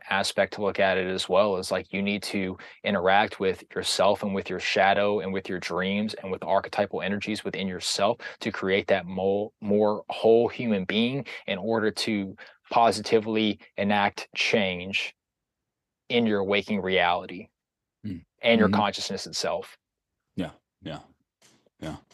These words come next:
Speaker 2: So w-, we went a little long, but I did wanna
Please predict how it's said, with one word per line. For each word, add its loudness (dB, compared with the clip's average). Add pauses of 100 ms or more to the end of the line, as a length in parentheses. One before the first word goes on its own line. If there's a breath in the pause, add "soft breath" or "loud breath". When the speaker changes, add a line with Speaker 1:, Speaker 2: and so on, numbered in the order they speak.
(360 soft breath)
Speaker 2:
So 2
w-, -2
we 4
went 2
a 4
little 4
long, 2
but -4
I 0
did 0
wanna -2